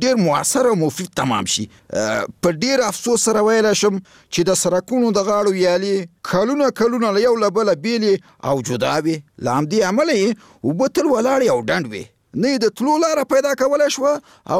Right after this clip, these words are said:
نه یې هم د بهېدو. بالاخره موږ په دې وتوانېدو چې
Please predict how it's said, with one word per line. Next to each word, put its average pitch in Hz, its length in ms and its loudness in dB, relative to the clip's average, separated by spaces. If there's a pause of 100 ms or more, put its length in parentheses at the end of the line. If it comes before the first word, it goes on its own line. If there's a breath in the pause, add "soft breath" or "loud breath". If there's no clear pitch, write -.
نه 330 100 -4
یې 349 100 -2
هم 339 140 -4
د 139 100 -2
بهېدو. 131 380 0 (420 soft breath)
بالاخره 151 640 0 (460 soft breath)
موږ 202 220 0
په 160 160 2
دې 180 100 0 (100)
وتوانېدو 160 680 -2 (180)
چې 127 80 -2